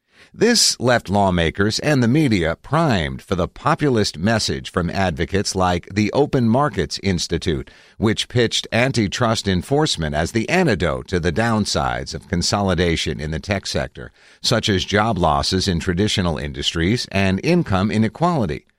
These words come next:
Before, the question was, "Why would we even need to break them up? They're so great," says Lina Khan,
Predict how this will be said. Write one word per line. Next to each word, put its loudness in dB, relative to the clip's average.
Before, 4
the 0
question 2
was, 2
"Why 4
would 2
we 2
even 2
need 4
to 0
break 0
them 0
up? 0
They're 0
so 2
great," 0
says 2
Lina 2
Khan, 0